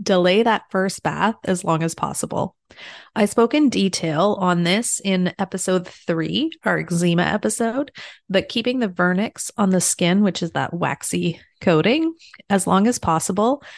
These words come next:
a few days up to a week or a week and a half, can really help baby establish a good microbiome on their skin.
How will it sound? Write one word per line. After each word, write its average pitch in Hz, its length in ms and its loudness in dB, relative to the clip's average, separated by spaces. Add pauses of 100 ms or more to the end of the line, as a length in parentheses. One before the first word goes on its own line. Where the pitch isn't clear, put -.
(260)
a 202 80 2
few 208 260 0
days 202 540 4
up 208 180 0
to 202 220 2
a 202 60 4
week 220 440 0
or 175 120 2
a 170 60 0
week 208 180 -2
and 208 100 -2
a 208 40 2
half, 240 380 -2 (360)
can 196 340 0
really 240 480 4
help 202 260 2
baby 190 240 2
establish 175 520 -2
a - 100 -6
good 170 240 0
microbiome 165 1040 -2
on 247 160 2
their 262 120 0
skin. 254 460 -4